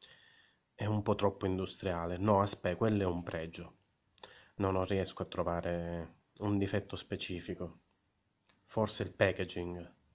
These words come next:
eh? Minchia, packaging. Ma quante ne so? Forse il packaging che, a mio parere, è orrendo davvero.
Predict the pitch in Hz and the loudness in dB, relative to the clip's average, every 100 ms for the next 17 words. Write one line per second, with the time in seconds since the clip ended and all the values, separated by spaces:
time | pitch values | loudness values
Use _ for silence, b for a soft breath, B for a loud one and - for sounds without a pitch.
0 | _ _ 92 117 127 - _ _ _ 90 | _ _ -2 -2 -4 -14 _ _ _ -8
1 | 85 - - - _ _ _ - - - | -8 -8 -20 -20 _ _ _ -14 -14 -14
2 | - - - - - - _ - - - | -18 -20 -20 -20 -20 -20 _ -16 -8 -6
3 | 98 - - - - - - _ _ _ | -6 -4 -2 -2 -2 -4 -8 _ _ _
4 | _ _ _ _ B B B B B B | _ _ _ _ B B B B B B
5 | B B B B 113 - - 123 110 98 | B B B B -4 -4 0 4 4 2
6 | 92 95 95 90 98 95 92 87 87 82 | -2 -4 -6 -6 -4 -2 -2 -2 -4 -6
7 | 82 _ _ _ _ _ _ _ _ 101 | -14 _ _ _ _ _ _ _ _ -2
8 | 98 98 95 95 - _ - 101 98 95 | 2 2 2 0 -6 _ 0 2 0 0
9 | 92 95 - 95 90 90 87 85 85 90 | 0 -2 -2 -2 -2 -4 -6 -8 -6 -6
10 | 87 82 | -6 -10